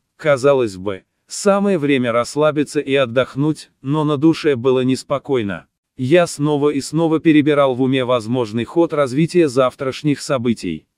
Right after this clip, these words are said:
При этом я доходил до совершенно невероятных вариантов, о которых не хочется даже вспоминать.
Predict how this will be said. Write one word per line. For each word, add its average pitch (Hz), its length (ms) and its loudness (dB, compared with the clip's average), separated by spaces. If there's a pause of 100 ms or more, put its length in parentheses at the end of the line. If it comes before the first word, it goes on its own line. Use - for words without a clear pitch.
(100)
При 147 200 2
этом 156 260 2
я 139 200 2
доходил 135 480 0
до 135 120 2
совершенно 147 600 -2
невероятных 127 680 -2
вариантов, 127 600 -4 (100)
о 123 160 -6
которых 160 460 0
не 147 140 2
хочется 135 540 -4
даже 110 340 0
вспоминать. 120 720 -6